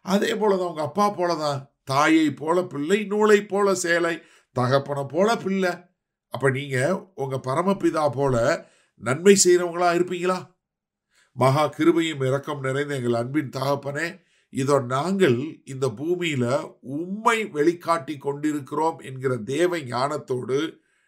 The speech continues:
நன்மை செய்கிறவர்களாயும், உ-, உதவி செய்கிறவர்களாயும், கடன் கொடுக்கிறவர்களாயும் வாழ எங்கள் தேவன் எங்களுக்கு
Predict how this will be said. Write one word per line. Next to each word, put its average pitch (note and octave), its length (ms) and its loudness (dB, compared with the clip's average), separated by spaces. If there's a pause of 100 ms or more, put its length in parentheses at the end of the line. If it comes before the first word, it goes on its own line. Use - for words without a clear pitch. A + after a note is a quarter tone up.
(100)
நன்மை B2+ 640 -2
செய்கிறவர்களாயும், A#2 1000 -4 (560)
உ-, G#2 400 -6
உதவி E3 420 4
செய்கிறவர்களாயும், A#2 1000 -2
கடன் F#3+ 420 2
கொடுக்கிறவர்களாயும் B2+ 920 -4
வாழ B2+ 560 0 (220)
எங்கள் B2 380 -4
தேவன் D3+ 360 -2
எங்களுக்கு A#2+ 600 -8